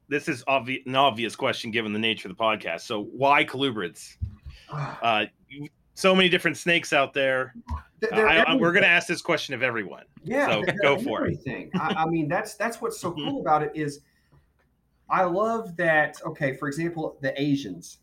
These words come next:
Speaker 2: that, you know, we're into,
Speaker 1: Mm-hmm.
Speaker 2: they are beautiful naturally.
Speaker 1: Mm-hmm.
Speaker 2: I, I mean, some of these colors, to think you would flip a rock and that's what it would look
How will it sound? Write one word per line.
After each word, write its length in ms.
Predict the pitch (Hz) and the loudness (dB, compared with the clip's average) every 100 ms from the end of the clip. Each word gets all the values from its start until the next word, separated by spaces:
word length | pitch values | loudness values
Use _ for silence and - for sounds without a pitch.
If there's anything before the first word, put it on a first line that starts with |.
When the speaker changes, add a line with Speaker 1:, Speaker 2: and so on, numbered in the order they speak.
| - | -10
Speaker 2:
that, 220 | 117 - | -8 -6
you 80 | 123 | -8
know, 120 | 117 | -6
we're 180 | 113 113 | -6 -6
into, 320 | 113 - 95 | -8 -10 -12
Speaker 1:
Mm-hmm. 180 | 113 151 - _ _ _ 202 | -10 -12 -14 _ _ _ -14
Speaker 2:
they 180 | 220 - | -12 -10
are 180 | 151 139 - | -10 -12 -12
beautiful 720 | 110 135 262 311 - - _ _ _ _ _ _ - | -6 -4 -2 -4 -6 -18 _ _ _ _ _ _ -8
naturally. 800 | 120 156 240 277 135 98 - - | 0 2 2 0 -4 -8 -10 -16
Speaker 1:
Mm-hmm. 180 | 104 143 127 _ _ _ _ | -14 -12 -12 _ _ _ _
Speaker 2:
I, 240 | 160 160 160 | -4 0 0
I 20 | |
mean, 180 | 175 170 | 2 0
some 260 | - 208 240 | 0 -2 -2
of 80 | |
these 200 | 214 156 | -4 -6
colors, 680 | - - 214 185 147 139 - _ _ | -8 -4 -2 0 -2 -2 -6 _ _
to 120 | - 143 | -6 -6
think 380 | 196 196 180 - | -4 -4 -4 -6
you 320 | 139 139 190 | -6 -4 -2
would 160 | 170 139 | -2 -4
flip 320 | - 180 190 | -6 -8 -4
a 80 | 135 | -2
rock 400 | 131 165 131 - | 2 4 2 -2
and 160 | 101 | -8
that's 260 | 120 143 - | -6 -6 -4
what 240 | 139 131 | -4 -4
it 140 | 131 123 | -6 -10
would 140 | 107 | -12
look 280 | 104 127 | -12 -14